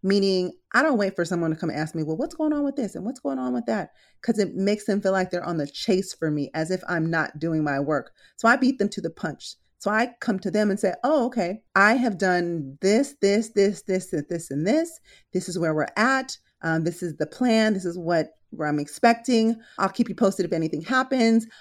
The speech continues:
Um, is there anything that I left out or any other questions? I wanna make sure that I'm addressing all your needs and I haven't forgotten anything." So when I do that, I've, I'm literally almost smothered them to be like, "You can't come for me. Don't come for me unless I call for you, and you can't come for me 'cause I've already addressed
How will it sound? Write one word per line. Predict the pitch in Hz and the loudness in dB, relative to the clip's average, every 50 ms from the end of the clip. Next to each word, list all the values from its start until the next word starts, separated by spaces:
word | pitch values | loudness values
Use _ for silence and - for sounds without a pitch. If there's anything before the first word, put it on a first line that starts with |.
| - _ - | -20 _ -2
Um, | 185 180 165 | 0 0 2
is | - 202 175 | 0 2 2
there | 208 208 | 2 2
anything | 208 208 220 220 220 208 196 | 4 4 4 4 4 4 4
that | 196 | 6
I | 185 | 6
left | 180 190 190 202 - - | 6 4 4 2 2 0
out | 185 170 165 151 139 | 0 2 2 2 2
or | 147 | 0
any | 165 170 180 185 | 0 0 2 2
other | 190 185 190 185 | 2 2 0 -2
questions? | - - 214 196 - - - - 151 147 151 | 2 2 2 2 2 0 -2 -2 0 0 0
I | |
wanna | 160 170 170 | 0 0 0
make | 180 175 | -2 -2
sure | - - 180 | 0 0 2
that | 185 | 2
I'm | 185 170 | 2 2
addressing | 175 165 190 190 - - 190 185 | 2 2 0 0 0 -2 -2 -2
all | 175 | 0
your | 170 175 170 | 0 0 2
needs | 170 175 170 151 | 2 0 0 0
and | 170 | 0
I | 180 | 0
haven't | 175 156 175 180 | 0 -2 -2 -4
forgotten | - 175 190 175 127 143 | 0 0 0 0 0 0
anything." | 156 139 143 143 - - 101 - - _ _ _ _ _ _ _ _ _ | -2 -2 -2 -2 -4 -8 -10 -10 -14 _ _ _ _ _ _ _ _ _
So | - - - 208 | 2 4 6 8
when | 208 214 | 8 6
I | 226 254 311 | 6 6 4
do | 285 196 233 254 220 | 4 6 6 6 6
that, | 185 170 202 220 240 302 302 - - _ _ - | 6 6 6 6 6 4 2 -4 -10 _ _ 6
I've, | 185 233 208 175 | 6 6 6 4
I'm | 135 220 247 254 220 | 2 2 2 2 4
literally | 254 262 269 285 269 247 233 | 6 6 8 8 8 6 6
almost | 220 214 214 190 - - | 6 4 2 2 0 2
smothered | - 208 226 226 262 277 311 285 202 | 4 6 6 6 6 6 4 2 4
them | 202 190 185 | 2 0 0
to | 185 208 | 0 -2
be | 180 196 | 0 2
like, | 185 190 175 170 160 - _ _ _ _ _ - | 2 4 4 2 0 -2 _ _ _ _ _ 0
"You | 302 311 | 0 2
can't | 403 415 - | 2 0 2
come | - 381 392 381 | 2 2 2 4
for | 381 349 | 4 4
me. | 269 208 151 123 143 - _ _ _ _ _ _ _ | 4 4 2 0 -4 -10 _ _ _ _ _ _ _
Don't | _ 208 214 214 214 | _ 4 4 4 4
come | 214 - 349 381 - | 2 2 2 2 2
for | 427 381 | 0 0
me | 370 381 381 | 2 2 2
unless | 311 277 247 233 - | 2 2 4 4 2
I | 185 | 2
call | 185 - 277 285 285 | 2 2 2 2 2
for | - - | 2 2
you, | - 285 302 294 | 4 4 4 4
and | 196 185 | 2 0
you | 170 160 | -2 -2
can't | - - 277 254 - | 0 0 0 0 0
come | - 269 226 | 0 0 2
for | 226 220 | 4 4
me | 226 214 | 4 4
'cause | 185 214 170 | 2 0 -2
I've | 165 165 | -2 -2
already | 170 175 175 170 156 | -2 0 0 0 0
addressed | 135 131 143 180 180 185 180 - | -2 -2 -2 0 0 0 -2 -6